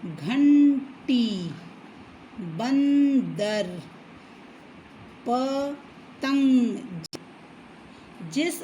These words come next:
अक्षर को बोलते हैं हम और उसके ठीक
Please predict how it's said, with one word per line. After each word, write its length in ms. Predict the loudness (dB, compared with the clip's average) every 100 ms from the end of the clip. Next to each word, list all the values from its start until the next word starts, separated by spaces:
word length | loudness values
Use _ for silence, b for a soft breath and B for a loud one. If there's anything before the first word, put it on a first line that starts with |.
| -8
अक्षर 580 | -6 -6 -8 -4 -2 -2 -2 -12 -20 -8 -2
को 360 | 0 0 -6 -10 -20 -20 -20 -20 -14
बोलते 500 | -6 0 0 0 0
हैं 300 | 0 2 0
हम 220 | -2 -2 -2 -4
और 180 | -2 -2
उसके 440 | -2 -6 -8 -8 -8 -8
ठीक 200 | -10 -10